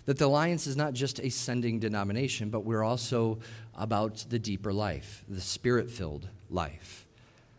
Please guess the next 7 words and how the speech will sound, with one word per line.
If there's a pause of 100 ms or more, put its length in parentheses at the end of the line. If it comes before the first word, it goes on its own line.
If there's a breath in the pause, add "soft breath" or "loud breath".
(200 soft breath)
seeing (160)
different
things (140)
that
have
taken
place.